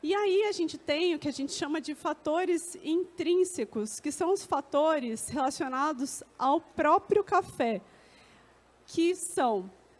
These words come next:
a espécie do café, então se ele é um café arábica, se ele é um café robusta, se ele é um café vindo da Bahia, se ele é um café vindo de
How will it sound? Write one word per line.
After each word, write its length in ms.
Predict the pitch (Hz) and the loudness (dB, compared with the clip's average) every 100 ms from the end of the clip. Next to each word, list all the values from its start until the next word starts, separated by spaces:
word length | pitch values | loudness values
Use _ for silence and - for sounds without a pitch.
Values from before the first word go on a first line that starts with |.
| - | -4
a 120 | 269 | -4
espécie 640 | - - 339 311 381 - | -4 -4 0 2 0 -2
do 100 | 269 | -10
café, 560 | 302 254 - 247 247 269 | -6 -6 -4 -4 -2 -4
então 260 | 254 269 262 | -6 -4 -4
se 180 | - 330 | -4 -4
ele 140 | 262 | -2
é 40 | 262 | -2
um 40 | |
café 320 | 285 247 302 | -4 -6 -4
arábica, 760 | 247 226 240 269 240 269 302 262 | -2 0 0 -2 -4 -8 -6 -6
se 120 | - | -4
ele 80 | 240 | -4
é 40 | |
um 40 | 240 | -4
café 280 | 247 - 220 | -6 -2 -2
robusta, 880 | 208 190 262 302 302 - 294 277 - - _ _ _ _ _ _ _ | -2 -4 -4 -4 -6 -6 -4 -4 -6 -20 _ _ _ _ _ _ _
se 240 | - - 370 | -12 0 0
ele 140 | 370 | 2
é 40 | |
um 60 | 359 | -2
café 720 | 370 330 - 285 277 269 269 | -2 -4 -2 -2 0 -2 -4
vindo 500 | 214 233 294 294 277 | -4 -2 0 0 -2
da 160 | 240 254 | -2 -2
Bahia, 640 | 220 208 269 311 302 254 | 0 0 0 0 2 0
se 140 | 254 294 | -2 -2
ele 100 | 311 | -4
é 20 | |
um 40 | |
café 480 | 311 277 - 262 254 | -4 -6 -2 -2 -2
vindo 480 | 214 277 285 254 240 | -6 -6 -4 -4 -6
de 600 | 208 247 240 226 220 | -4 -4 -4 -6 -8